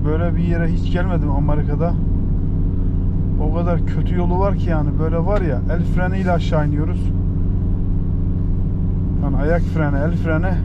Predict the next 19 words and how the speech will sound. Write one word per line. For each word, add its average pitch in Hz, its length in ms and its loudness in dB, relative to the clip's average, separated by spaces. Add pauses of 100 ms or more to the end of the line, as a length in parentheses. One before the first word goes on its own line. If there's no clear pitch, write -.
(140)
ikisi - 300 -2
bir 165 60 0
arada. 160 340 0 (1500)
Şuraya 160 240 0
bakın 175 220 0
ya, 147 200 0 (100)
dimdik 170 440 -2
ya, 139 180 0
şuraya 160 280 0
bakın. - 260 0 (3000)
Arkadaşlar - 360 0 (240)
acayip 175 300 0 (100)
bir 160 60 -2
yer. 151 100 0 (1900)
Var 165 140 -2
ya, 170 160 0
aşağısı 165 520 0
gözükmüyor 165 500 0
ya. 139 300 -2